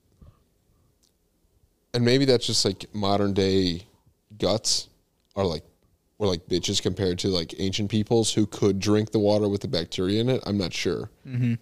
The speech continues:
Speaker 1: But, dude, Discovery Channel had a chokehold on me when I was a little kid. Like,
Speaker 2: Me too.
Speaker 1: I was ready to be dropped off in the middle of the woods and survive.
Speaker 2: Survivor Man?
Speaker 1: I could,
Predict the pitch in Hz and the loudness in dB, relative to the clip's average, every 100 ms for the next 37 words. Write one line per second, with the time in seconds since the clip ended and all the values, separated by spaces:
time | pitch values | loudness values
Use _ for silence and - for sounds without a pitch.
0 | _ _ - 87 - _ - - _ - | _ _ -6 -6 -6 _ -20 -20 _ -4
1 | 131 98 - - 101 - 127 160 190 208 | -2 -2 -6 -8 -2 0 2 0 0 2
2 | 185 170 - 95 - - 123 127 - 113 | 2 4 2 0 -4 0 2 2 2 2
3 | 101 95 98 92 98 101 104 104 98 98 | 2 -2 -2 -2 0 0 2 2 2 0
4 | 110 113 113 101 127 127 - 170 190 127 | 2 2 2 -2 -4 -4 -4 -6 -4 2
5 | 117 139 135 101 95 107 113 107 95 - | 2 4 0 -2 2 4 4 2 0 -2
6 | 95 98 98 101 101 101 98 - 95 90 | 0 0 2 0 2 0 0 -2 -4 -2
7 | 90 95 92 92 90 92 - 92 92 90 | -2 -2 -2 0 0 0 -2 -2 -2 0
8 | 120 127 104 120 139 151 165 180 117 117 | 0 0 0 0 0 0 0 -2 -2 0
9 | 127 | 0